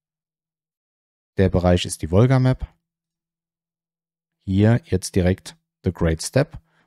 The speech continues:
Und genau hier diese, diese Lücke wird geschlossen durch die Sibir Map. Hier oben seht ihr dann Jekaterinburg,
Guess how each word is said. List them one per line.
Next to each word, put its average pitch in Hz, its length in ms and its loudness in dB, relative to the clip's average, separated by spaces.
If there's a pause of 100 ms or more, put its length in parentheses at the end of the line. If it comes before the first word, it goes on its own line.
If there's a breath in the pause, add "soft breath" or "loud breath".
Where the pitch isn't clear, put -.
Und 90 80 -10
genau 90 280 0
hier 123 320 0
diese, 117 560 0 (280)
diese 85 220 -4
Lücke 139 460 2 (680)
wird 95 320 0 (280)
geschlossen 85 640 -4 (260)
durch 85 240 -6
die 87 340 -2
Sibir 92 400 0
Map. 85 260 -4 (1120 soft breath)
Hier 95 140 -2
oben 95 140 2
seht 98 180 0
ihr 95 60 0
dann 87 320 0
Jekaterinburg, 123 960 2